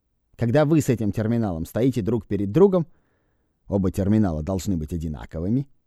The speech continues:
Это позволяет обмениваться бытийностью, а следовательно создавать поток. Поток чего? Восхищения. Следовательно, вам нужен второй терминал, чтобы получать восхищение. Это первый принцип потоков.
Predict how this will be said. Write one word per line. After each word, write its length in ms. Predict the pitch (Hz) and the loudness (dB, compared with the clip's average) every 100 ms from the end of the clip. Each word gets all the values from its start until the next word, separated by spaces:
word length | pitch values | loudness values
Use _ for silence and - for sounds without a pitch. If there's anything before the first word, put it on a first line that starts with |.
| _ _ _ - | _ _ _ -8
Это 180 | 95 | -6
позволяет 500 | 87 92 104 101 92 | -4 -2 0 0 -2
обмениваться 540 | 95 92 95 80 80 85 | -2 0 0 -2 -8 -8
бытийностью, 680 | 78 - 76 73 - 151 | -8 -10 -10 -10 -8 -6
а 80 | 131 | -4
следовательно 640 | - 113 98 85 - 76 | 0 2 2 0 -4 -8
создавать 480 | 82 104 92 92 82 | -6 -4 -2 -2 -4
поток. 480 | - 69 73 - _ _ - | -10 -12 -12 -16 _ _ -4
Поток 300 | 123 110 - | -2 -2 -4
чего? 340 | - 90 - - _ | -4 -4 -6 -16 _
Восхищения. 960 | - 131 - 117 - - 76 69 82 107 _ _ _ _ _ _ _ _ - | 2 2 2 -2 -2 -6 -8 -8 -8 -10 _ _ _ _ _ _ _ _ -2
Следовательно, 600 | 123 104 82 87 123 135 | 2 2 0 -2 -2 0
вам 180 | 147 156 | 2 2
нужен 240 | 156 151 | 2 2
второй 320 | 143 143 131 | 0 2 2
терминал, 480 | 117 131 139 143 180 | 0 2 4 4 2
чтобы 300 | 175 175 170 | 2 2 0
получать 420 | 175 175 - 185 | 0 0 2 0
восхищение. 680 | 160 - 156 - 160 151 123 - _ _ _ _ _ _ _ _ _ _ _ _ _ _ _ - | -2 -4 -6 -4 -6 -4 -8 -12 _ _ _ _ _ _ _ _ _ _ _ _ _ _ _ -8
Это 160 | 156 175 | -4 4
первый 340 | 226 220 214 | 4 6 6
принцип 400 | 202 214 - 107 | 6 6 4 0
потоков. 440 | 104 - 76 - | -2 -4 -8 -12